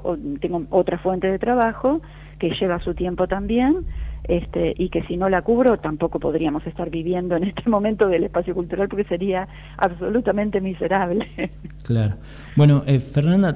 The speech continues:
Speaker 2: recordamos un poco los talleres que tienen, decíamos, los talleres de canto, de meditación, de yoga, de teatro, de
Speaker 1: Sí.
Speaker 2: asistencia psicológica, ¿es?
Speaker 1: Sí, co-,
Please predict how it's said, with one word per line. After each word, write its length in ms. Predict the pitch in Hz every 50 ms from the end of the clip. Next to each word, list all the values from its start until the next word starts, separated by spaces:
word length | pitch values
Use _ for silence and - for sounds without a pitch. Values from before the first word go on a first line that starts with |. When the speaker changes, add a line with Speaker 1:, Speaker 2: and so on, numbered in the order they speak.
| -
Speaker 2:
recordamos 480 | 139 139 123 139 127 147 185 190 185 160
un 80 | 156 131
poco 160 | 156 151 156
los 120 | 143 123
talleres 320 | - 123 113 - 151 156 151
que 120 | - 120
tienen, 320 | - 151 165 185 190 175
decíamos, 460 | 143 127 - - 131 117 107 104 104 107
los 80 | 107 -
talleres 340 | 123 113 - 143 131 123 123
de 220 | 123 117 113 110
canto, 580 | - 143 156 165 170 170 185 190 196 - - - -
de 140 | 127 120
meditación, 840 | 117 113 113 113 110 113 110 110 - 143 147 156 170 180 196 226 - -
de 180 | - 123 113 107
yoga, 460 | - - 135 139 151 165 175 180 202
de 180 | - 131 120 113
teatro, 580 | - 110 110 127 147 156 156 175 180 190 185 - - - - - - - - - - - - - - -
de 180 | 139 135 127 123
Speaker 1:
Sí. 40 | 120
Speaker 2:
asistencia 1040 | 113 - 117 117 139 139 143 135 - 139 131 123 120 120 117 113 113 110 107 107 107 - 113 107 - -
psicológica, 520 | - - 107 110 120 131 - 151 127 131 147
¿es? 180 | 170 - - - - - - - - -
Speaker 1:
Sí, 100 | 226 202
co-, 160 | - 190 175